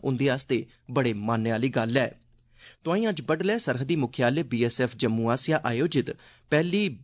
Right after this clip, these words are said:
जम्मू बीएसएफ मैराथन दो ज्हार पंजी गी सीमा सुरक्षा बल दे महानिदेशक दलजीत सिंह चौधरी होरें पलोड़ा च स्थित बीएसएफ परिसर थमां झंडी दस्सियै रवाना कीता। आपरेशन सिंदूर मगरा सीमा सुरक्षा बल दा एह् पैह्ला बड्डा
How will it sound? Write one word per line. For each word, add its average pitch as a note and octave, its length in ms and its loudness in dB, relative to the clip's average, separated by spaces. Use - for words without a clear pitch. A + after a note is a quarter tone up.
जम्मू E3+ 300 2
बीएसएफ B2+ 540 0
मैराथन B2 420 0
दो A#2 140 0
ज्हार B2 200 0
पंजी B2+ 320 0
गी C3+ 160 0
सीमा E3+ 260 2
सुरक्षा C#3 380 0
बल B2 160 0
दे A#2+ 80 0
महानिदेशक A#2+ 800 0
दलजीत D3 440 2
सिंह E3 220 0
चौधरी B2 360 0
होरें E3 260 2
पलोड़ा B2 320 2
च C3 200 -2
स्थित D#3+ 280 -2
बीएसएफ D#3 560 0
परिसर B2+ 420 0
थमां C3+ 160 2
झंडी C#3 380 0
दस्सियै A#2+ 300 0
रवाना A2 340 0
कीता। B2+ 320 2
आपरेशन F3 400 0
सिंदूर D#3+ 400 0
मगरा D3+ 260 0
सीमा F3+ 260 0
सुरक्षा C#3+ 400 0
बल C3 280 0
दा D3 80 4
एह् C3+ 200 -2
पैह्ला C#3+ 380 0
बड्डा A#2 280 0